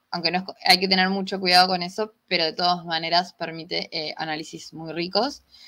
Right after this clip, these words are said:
Esto fue representación a nivel micro, también está la participación de las mujeres, eh, a nivel macro,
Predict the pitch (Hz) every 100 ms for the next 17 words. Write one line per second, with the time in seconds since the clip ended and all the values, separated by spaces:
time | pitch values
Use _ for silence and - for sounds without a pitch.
0 | - - 196 190 180 170 165 - 175 170
1 | 160 175 190 165 160 156 156 160 185 233
2 | 247 247 - - 170 170 170 - 165 160
3 | - - - 160 185 185 - 175 165 165
4 | 165 151 147 151 - 160 156 _ _ -
5 | - _ - - 143 - - 151 156 156
6 | 185 214 220 226 220